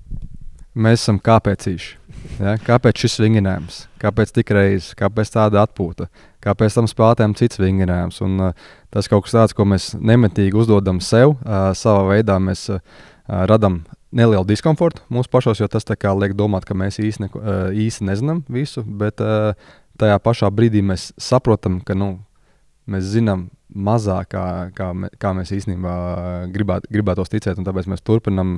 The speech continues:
izglītoties ikdienas procesos, ikdienas darbos, un ir arī komunikācijās ar spēlētājiem vai, vai ar citiem cilvēkiem. Ā,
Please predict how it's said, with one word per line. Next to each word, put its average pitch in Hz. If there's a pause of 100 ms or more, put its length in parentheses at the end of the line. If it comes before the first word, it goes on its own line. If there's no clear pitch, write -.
(260)
izglītoties 120
ikdienas 104
procesos, 120 (420)
ikdienas 101
darbos, 107
un 98
ir 95
arī 92 (260)
komunikācijās 98
ar 92
spēlētājiem 95
vai, 90
vai 92
ar 90
citiem 104
cilvēkiem. 95 (420)
Ā, 87